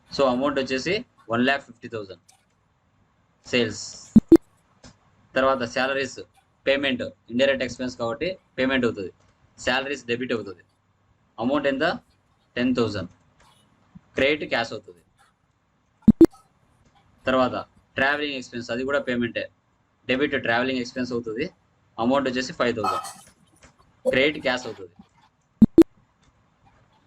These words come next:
తర్వాత deposit in Canara Bank, అంటే కాంట్రా తీసుకోవాలి. క్యాష్ డిపాజిట్ చేస్తున్నాం, క్యాష్ క్రెడిట్ అవుతుంది. అమౌంట్ ఎంత? వన్ ల్యాక్. కెనరా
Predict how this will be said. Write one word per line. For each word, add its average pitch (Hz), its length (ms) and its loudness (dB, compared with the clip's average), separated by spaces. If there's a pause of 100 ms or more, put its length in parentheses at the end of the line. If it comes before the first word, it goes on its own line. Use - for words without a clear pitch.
(140)
తర్వాత 127 280 2 (300)
deposit 143 480 0
in 151 140 -2
Canara 120 340 0
Bank, - 120 -4 (120)
అంటే 123 140 -4 (100)
కాంట్రా 127 360 -2
తీసుకోవాలి. 101 400 -10 (680)
క్యాష్ 143 280 -2
డిపాజిట్ 123 380 -6
చేస్తున్నాం, 98 320 -10 (120)
క్యాష్ 135 240 -4
క్రెడిట్ 123 280 -6
అవుతుంది. 95 240 -12 (680)
అమౌంట్ 139 300 0
ఎంత? 135 120 -2 (600)
వన్ 117 180 0
ల్యాక్. 110 220 -2 (2750)
కెనరా 120 260 2